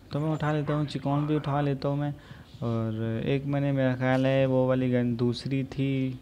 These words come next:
मैंने ख्याल है शॉटगन थी मेरे पास एक दूसरी, वो वाली उठाई हुई थी। तो अभी मेरे ख्याल से यहाँ पे बंदे वगैरह कोई land हुए कि नहीं हुए। फ़िलहाल मैं ही यहाँ पे हुआ था, एक बंदा मैंने देखा था यहाँ पे land होता हुआ,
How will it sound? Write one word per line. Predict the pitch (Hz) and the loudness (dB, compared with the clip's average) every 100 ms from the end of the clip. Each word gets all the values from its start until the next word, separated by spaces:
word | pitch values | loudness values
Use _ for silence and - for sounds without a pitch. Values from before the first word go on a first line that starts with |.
| - - - 139 | -14 -18 -10 -4
मैंने | 123 120 123 120 | 0 0 0 -2
ख्याल | 120 120 117 | -2 0 0
है | 117 | 0
शॉटगन | - 156 156 175 160 | 2 2 4 4 4
थी | 160 | 4
मेरे | 151 135 | 4 4
पास | 131 131 131 | 4 2 0
एक | 131 | -2
दूसरी, | 127 120 127 131 | 0 0 0 0
वो | 135 | 2
वाली | 151 160 | 2 2
उठाई | 160 160 160 | 2 2 2
हुई | 156 | 2
थी। | 143 151 151 - - - - - | 2 0 -2 -8 -12 -12 -8 -6
तो | - | -2
अभी | 131 135 | 0 2
मेरे | 143 139 143 | 2 2 4
ख्याल | 139 143 | 4 2
से | 139 147 | 0 -4
यहाँ | 143 | -2
पे | 147 | -2
बंदे | 135 127 131 147 | -2 -2 -2 -2
वगैरह | 151 160 160 160 | 0 0 0 0
कोई | 160 | -2
land | 156 147 147 151 | -2 0 0 -2
हुए | 139 147 147 | -2 -2 -2
कि | 151 | -2
नहीं | 151 | -2
हुए। | 135 135 | -2 -2
फ़िलहाल | 143 156 143 | 0 2 4
मैं | 135 139 | 4 4
ही | 165 | 4
यहाँ | 156 143 | 4 2
पे | 135 | 2
हुआ | 131 127 | 2 2
था, | 143 | 2
एक | 160 160 156 | 4 4 4
बंदा | 160 156 151 | 2 2 2
मैंने | 151 143 | 4 2
देखा | 127 117 135 | 2 2 2
था | 147 | 2
यहाँ | 147 139 | 2 0
पे | 135 | -2
land | 139 120 120 | -2 0 0
होता | 120 120 | 0 2
हुआ, | 120 123 | 2 2